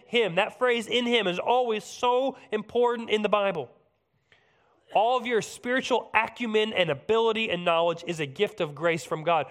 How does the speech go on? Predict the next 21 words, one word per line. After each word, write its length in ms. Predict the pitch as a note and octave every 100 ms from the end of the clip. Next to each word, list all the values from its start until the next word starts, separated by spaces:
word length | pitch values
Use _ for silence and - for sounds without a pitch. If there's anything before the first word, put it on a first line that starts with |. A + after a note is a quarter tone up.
| - -
We 200 | G3+ C4+
have 320 | A3 G#3+ E3+
no 220 | F#3 A#3+
reason 340 | A3+ A3+ G#3 G#3
ever 360 | G#3+ A#3 G#3 F3+ - -
to 120 | G3+
brag 460 | D#3+ G3+ G#3 F#3+ F3+
as 340 | F#3 F3+ D#3 - _ -
Christians, 400 | C4+ B3+ - D#3
right? 100 | F#3
Any 240 | A3+ C#4+ D4
ability 440 | F3+ A#3+ C4+ B3+
that 200 | G#3 F3+ - -
an 100 | F#3+
elder 460 | G#3+ C4 A#3 B3
here 360 | G#3 - C4 A#3
has 380 | G3+ A#3+ A3+ - - -
to 80 | G#3+
teach 340 | - C4+ -
or 60 | A3+
preach 380 | A3+ B3+ -